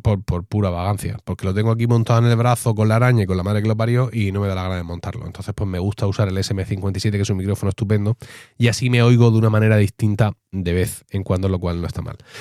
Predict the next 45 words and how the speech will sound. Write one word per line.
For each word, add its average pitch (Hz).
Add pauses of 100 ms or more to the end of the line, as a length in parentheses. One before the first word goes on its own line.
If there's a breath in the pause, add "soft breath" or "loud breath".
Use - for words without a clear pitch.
(140)
Entonces, 135
pues 139
yo 120
ya 123
tengo 123
todo 120
esto 110
preparado. 101 (220)
En 143
la 143
Rodecaster 160
Pro 151
uno 156
lo 175
tenía 135
exactamente 127
igual. 113
Yo 104
tenía 110
configurado 127
cada, 120 (140)
cada, 117 (120)
mm, 98 (420)
entrada 113
de 123
micrófono 139 (280 loud breath)
e 170
incluso 170
pensando 160
en 123
mis 110
compañeros, 143 (280 loud breath)
pues 110
mira, 110
este 120
tiene 117
la 110
voz 113
más 113
fuerte, 143
este 123
tiene 113
no 110
sé 131
qué. 147